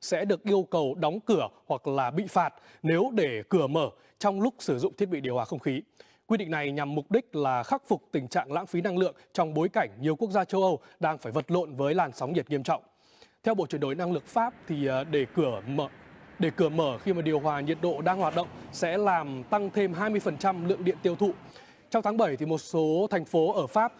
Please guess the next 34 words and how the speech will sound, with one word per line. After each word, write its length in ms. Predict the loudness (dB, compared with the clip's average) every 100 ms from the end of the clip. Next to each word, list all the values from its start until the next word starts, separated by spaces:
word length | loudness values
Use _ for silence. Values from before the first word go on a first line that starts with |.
| -10
đã 300 | -2 0 2
thông 240 | 0 0 0
báo 200 | 0 0
các 140 | -2
quy 100 | -2
định 160 | 0 -2 -4
ở 140 | -6
cấp 160 | -2 0
địa 140 | 0
phương 280 | 0 2 0 -2 -6
về 120 | -2
việc 180 | 0 0
áp 180 | 0 0
đặt 160 | 0 -2
những 180 | -4 -4
khoản 220 | -2 -2
phạt 160 | 0 -4 0
tiền 220 | 0 0 -2 -6
đối 140 | 0 0
với 200 | 2 0
các 180 | -2 0
cửa 140 | 0
hàng 340 | 0 -4 -4
có 120 | -4 -4
hệ 140 | -4
thống 240 | -4 -2
điều 180 | 0 0
hòa 180 | 0 -2
không 200 | -4 -6
khí 380 | -4 -4 -2 -4 -8 -4
vi 120 | -2
phạm 200 | -2 -2
quy 120 | 0
định. 140 | -2